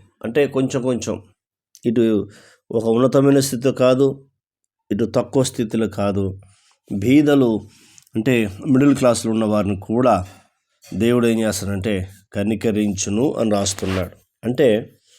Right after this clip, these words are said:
కనికరించే దేవుడు, విడిపించే దేవుడు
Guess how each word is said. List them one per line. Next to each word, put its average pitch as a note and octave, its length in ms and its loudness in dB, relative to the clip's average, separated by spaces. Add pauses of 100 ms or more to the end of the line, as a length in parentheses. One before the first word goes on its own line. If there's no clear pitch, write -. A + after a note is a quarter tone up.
(280)
కనికరించే A2+ 960 0
దేవుడు, G2+ 560 -2 (840)
విడిపించే G#2+ 1040 -2
దేవుడు G#2+ 760 2